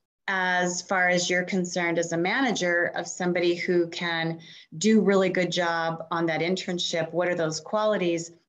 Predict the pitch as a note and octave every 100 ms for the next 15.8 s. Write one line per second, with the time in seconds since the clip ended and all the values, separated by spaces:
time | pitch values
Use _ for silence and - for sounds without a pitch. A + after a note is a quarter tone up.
0 | - F#3 F#3 E3+ E3+ E3 E3+ E3 F#3 F#3+
1 | F#3+ F3 F3 F3+ F3 F3 - _ _ F#3
2 | F3+ F3 F3 - F3+ E3+ E3+ E3 E3+ -
3 | F3 D#3+ D#3+ - F3 D#3+ D3+ - F3+ E3+
4 | E3+ E3+ D#3+ E3 D#3+ - - F3 E3 E3
5 | D#3+ D#3+ D3+ D3+ F3 E3 D#3+ D#3+ D#3+ -
6 | E3+ D3+ D3+ D3+ C#3+ - D3 A#2 - -
7 | F3 F3+ F3 F3+ E3+ D#3+ D#3+ D3+ D#3 -
8 | - - E3 G#3 G3+ F#3 - - _ F3
9 | E3 C#3 G2+ - D#3 D#3+ C#3+ C3+ - -
10 | F3+ D#3 E3 F#3+ G#3 G3+ G3 F#3+ E3 D3
11 | D#3 E3 D#3 D#3 - - _ _ _ _
12 | - E3+ E3+ F#3 E3+ A3+ B3 G3 F3 D#3+
13 | D#3+ F3 - D#3+ D#3+ - D#3+ E3 E3+ E3
14 | - E3+ E3 G#3+ A#3 - - - E3 -
15 | D#3 D#3 C3 G2+ - F2+ -